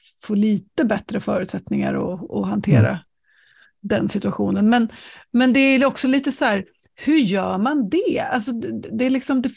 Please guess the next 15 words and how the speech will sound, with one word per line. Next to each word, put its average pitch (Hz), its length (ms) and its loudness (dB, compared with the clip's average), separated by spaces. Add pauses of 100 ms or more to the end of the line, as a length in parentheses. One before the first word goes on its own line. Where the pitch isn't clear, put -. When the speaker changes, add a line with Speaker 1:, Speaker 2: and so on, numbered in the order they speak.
(560)
Speaker 1:
vårt 269 160 0
grannland, 262 560 2
där 240 100 0
har 254 160 0
man, 269 280 0 (360)
där 247 120 -2
har 262 240 0
det 294 100 -2
på 285 120 -8
något 254 220 -2
sätt - 240 -8
blivit 233 360 -2
så - 80 -4
inbyggt 214 600 0
i, 196 420 -2